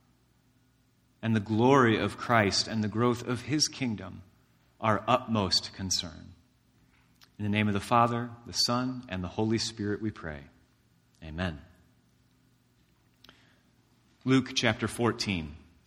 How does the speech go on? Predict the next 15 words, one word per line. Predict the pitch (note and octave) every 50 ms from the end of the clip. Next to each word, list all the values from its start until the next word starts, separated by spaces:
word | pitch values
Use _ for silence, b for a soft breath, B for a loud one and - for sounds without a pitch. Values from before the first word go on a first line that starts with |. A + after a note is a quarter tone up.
| -
verses | - A2 A2 G#2 - G2+ -
fifteen | - - A#2 A#2 - - A2 G#2 G2
through | G2 G2+
twenty-four. | G2 - - G2+ G2 F#2 F#2 - G2 F#2+ F2+ E2+ E2 E2 - - - - _ _ _ _ _ _ _ _ _ _ _ _ _ _ _ _ _ _ _ _ _ _ b b b b b b b b b b b _ _ -
When | C#3 D#3 D#3+ D#3
one | D3 D#3 G3 A#3
of | A#3+ F#3+ D3+
those | D3+ D3+ C3 A2 G2 F#2 G2 G2+ -
at | - A2+ A2
the | - G#2+
table | - - C#3+ C#3+ C#3 A#2 A#2 G2+
with | G2 A2+ A#2+ A#2 -
him | A2+ G2 F#2+ F#2
heard | - - - D3+ D#3 B2+ G2+ F2
this, | F2 D#2+ F2 - - -